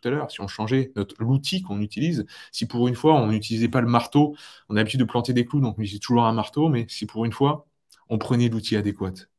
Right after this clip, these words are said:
hein, ça casserait notre dogme, ça casserait nos habitudes, mais ça serait peut-être vertueux. Euh, donc, euh, je vous avais préparé une petite bannière pour que vous ayez, euh, pour que vous ayez bien le titre. Touc, touc, touc.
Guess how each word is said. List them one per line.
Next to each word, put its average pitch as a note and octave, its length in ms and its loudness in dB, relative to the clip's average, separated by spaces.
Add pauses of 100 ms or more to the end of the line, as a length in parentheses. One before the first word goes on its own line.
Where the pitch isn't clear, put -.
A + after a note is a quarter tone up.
(120)
hein, C3+ 240 -4 (720)
ça G2+ 140 -6
casserait A#2+ 340 2
notre A#2 260 2
dogme, D#3+ 320 4
ça G#2+ 160 -4
casserait A2+ 360 -4
nos A2 160 -2
habitudes, A#2+ 340 0
mais A2+ 340 -2 (420)
ça G#2+ 100 -10
serait - 160 -6
peut-être G#2+ 280 -4
vertueux. A2 440 -4 (1040)
Euh, G#2 160 0
donc, D#3 320 6 (380)
euh, A#2+ 400 2 (160)
je A2+ 60 -4
vous A2+ 140 0
avais D3+ 120 6
préparé E3 320 2
une D3 80 2
petite C#3 240 -2
bannière C3+ 320 0
pour A2 180 -6
que A2 60 -8
vous A2 180 -4
ayez, C3 480 2 (720)
euh, G2 680 -4
pour G#2 180 -6
que G2+ 60 -10
vous G2 260 -6
ayez G#2 260 0
bien A2 360 0
le A2+ 160 0
titre. C#3+ 680 -4 (460)
Touc, - 160 -14
touc, F#2+ 220 -12
touc. - 500 -8